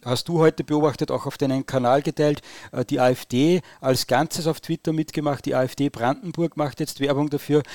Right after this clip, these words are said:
Äh, Björn, äh, Höcke ist dabei, die A F D Thüringen macht was,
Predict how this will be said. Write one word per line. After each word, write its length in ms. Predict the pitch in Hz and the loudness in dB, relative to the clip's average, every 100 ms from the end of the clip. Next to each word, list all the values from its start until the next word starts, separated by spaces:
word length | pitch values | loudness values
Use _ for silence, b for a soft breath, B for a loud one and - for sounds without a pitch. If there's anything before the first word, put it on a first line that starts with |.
| B | B
Äh, 300 | - 131 131 - - b b - | -2 0 0 -2 -10 b b 0
Björn, 360 | 135 139 139 | 4 6 4
äh, 320 | - 131 139 131 _ b b | -4 -4 -4 -6 _ b b
Höcke 320 | 143 196 - | 2 2 4
ist 240 | 165 151 - | 4 4 2
dabei, 300 | 156 147 147 | 2 4 4
die 140 | 143 | 4
A 120 | 131 | 4
F 140 | 131 - | 2 0
D 100 | 139 | -4
Thüringen 500 | - 170 190 170 165 | 0 2 2 4 4
macht 300 | 156 143 - | 2 2 0
was, 280 | 156 - | 0 0